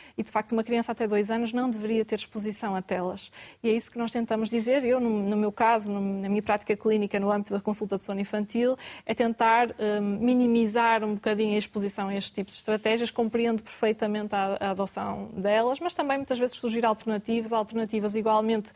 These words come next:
prazerosas para pais e para filhos e que eles podem adotar nos vários momentos do dia. E, de facto, a exposição a telas muitas vezes faz com que aquela hormona da noite, a hormona que está associada ao período de sono, muitas vezes possa ser secretada um bocadinho mais tarde,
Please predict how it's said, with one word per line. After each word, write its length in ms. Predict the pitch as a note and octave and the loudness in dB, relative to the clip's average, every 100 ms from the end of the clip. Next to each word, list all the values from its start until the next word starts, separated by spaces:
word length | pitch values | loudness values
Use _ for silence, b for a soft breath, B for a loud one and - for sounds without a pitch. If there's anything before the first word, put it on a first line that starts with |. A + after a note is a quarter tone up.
| B B - | B B 0
prazerosas 540 | A3 G3+ G#3+ G#3 G#3 | 2 4 4 2 0
para 140 | - G3+ | -2 0
pais 200 | G#3 G#3 | 2 0
e 60 | |
para 160 | G#3 G#3 | 0 -2
filhos 300 | - G3+ G3+ | -2 -2 -2
e 60 | G#3 | -2
que 80 | |
eles 140 | G3 - | -4 -2
podem 320 | G#3+ G#3 G#3 | 0 2 2
adotar 340 | G3+ G3 G3 G3 | 0 0 0 0
nos 160 | G3 | 0
vários 260 | G3+ G3 G3 | 2 0 0
momentos 420 | G3+ G3+ G3+ - | -2 -2 -2 -4
do 120 | G#3+ | -4
dia. 340 | G#3 B3+ C#4 C#4+ B B B B | 0 2 0 -2 B B B B
E, 60 | B3 | -2
de 80 | - | 0
facto, 200 | B3 C4 | 0 0
a 40 | |
exposição 540 | B3+ - A#3+ B3 B3 A#3 | -4 -2 -4 -2 0 0
a 60 | |
telas 340 | A#3+ A#3 A3+ A#3 | 2 4 4 2
muitas 320 | A#3 A#3 G#3+ | 0 0 0
vezes 240 | A3+ A3 - | 2 0 2
faz 280 | A#3+ A#3 | 2 2
com 200 | - A3+ A3+ | 2 0 0
que 220 | A#3 A3+ B C4+ | 0 0 B -6
aquela 260 | G#3+ A3 G#3+ | -2 4 6
hormona 540 | A3 A3 A3 A3+ A3+ G3+ | 4 4 2 2 2 2
da 180 | G3+ | 0
noite, 500 | A3 G#3+ A3 A3 G#3+ | 2 2 4 2 0
a 280 | G3+ G#3 G#3 | 0 2 2
hormona 540 | G#3 G#3+ A3 G#3+ G3+ - | 2 2 2 2 0 -2
que 100 | - | -2
está 180 | A3 | 0
associada 600 | G#3 G#3 - G#3+ A3 G#3+ | 2 0 0 2 4 4
ao 60 | G3 | 0
período 280 | - G#3+ G3+ | 0 0 0
de 60 | |
sono, 320 | - - G#3+ G#3+ | -2 -2 0 0
muitas 220 | G#3+ G#3+ | -2 0
vezes 180 | G#3+ - | -2 0
possa 240 | G#3+ A3 | 0 0
ser 160 | G#3+ A3 | 0 -2
secretada 560 | - - - A3+ A3+ | -2 -8 2 2 4
um 100 | A#3 | 2
bocadinho 340 | A#3 B3+ A3+ A3 | 2 2 4 2
mais 220 | G#3 G#3+ | 0 -2
tarde, 300 | - G#3 A3 | 0 0 0